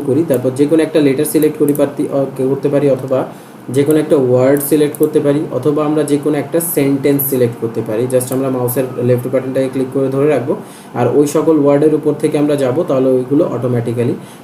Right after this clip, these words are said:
আহ, সিলেক্ট হতে থাকবে। তো এই হচ্ছে আমাদের সিলেকশনের মাউসের অপশন, যেগুলো আমরা মাউস দিয়ে করি। তারপর আমাদের এখানে সিলেকশনের অপশন আছে আরও কিছু। select all একটা অপশন আছে, যদি আমরা select all-এ ক্লিক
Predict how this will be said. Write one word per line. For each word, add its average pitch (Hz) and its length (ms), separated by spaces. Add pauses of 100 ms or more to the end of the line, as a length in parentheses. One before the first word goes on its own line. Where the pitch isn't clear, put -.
আহ, 113 180
সিলেক্ট 139 320
হতে 120 260
থাকবে। 95 220 (480)
তো 139 60
এই 143 60
হচ্ছে 151 200
আমাদের 156 220
সিলেকশনের 151 540
মাউসের 135 520
অপশন, 127 300
যেগুলো 139 240
আমরা 131 140
মাউস 120 280
দিয়ে 123 160
করি। 135 200
তারপর 175 260
আমাদের 185 260
এখানে 185 280
সিলেকশনের 156 400
অপশন 131 280
আছে 123 200
আরও 123 160
কিছু। 123 200 (480)
select 202 480
all 165 320
একটা 143 240
অপশন 131 280
আছে, 123 160
যদি 160 200
আমরা 160 120 (100)
select 170 440
all-এ 170 140
ক্লিক 143 200